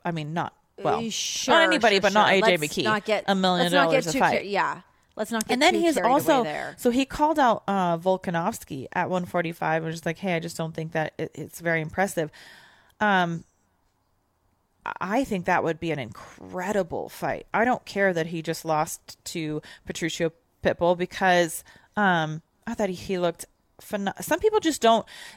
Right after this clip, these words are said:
Speaker 1: sometimes you watch a fight and there are no losers. That's how I felt
Speaker 2: Right.
Speaker 1: about this fight. I felt
Speaker 2: They
Speaker 1: that
Speaker 2: both
Speaker 1: Pitbull
Speaker 2: got
Speaker 1: and McKee,
Speaker 2: over.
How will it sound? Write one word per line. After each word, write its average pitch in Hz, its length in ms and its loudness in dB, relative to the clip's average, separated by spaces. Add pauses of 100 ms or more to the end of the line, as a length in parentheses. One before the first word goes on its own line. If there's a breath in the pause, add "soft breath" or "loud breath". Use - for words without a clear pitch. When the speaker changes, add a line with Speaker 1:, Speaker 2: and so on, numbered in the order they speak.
(160)
Speaker 1:
sometimes 415 500 -2
you 359 100 6
watch 214 240 2
a 220 40 -4
fight 185 360 -4 (180)
and 196 140 0
there 202 160 4
are 196 40 2
no 185 160 0
losers. 170 520 -6 (760)
That's 254 220 4
how 311 120 2
I 277 80 4
felt 208 240 4
Speaker 2:
Right. - 40 -4
Speaker 1:
about 180 280 0
this - 180 -6
fight. - 280 -6 (280)
I 214 160 2
felt 269 260 0
Speaker 2:
They 240 80 6
Speaker 1:
that 220 100 2
Speaker 2:
both 302 240 6
Speaker 1:
Pitbull 226 80 2
Speaker 2:
got 226 220 6
Speaker 1:
and 349 160 6
McKee, 294 160 2
Speaker 2:
over. 185 120 2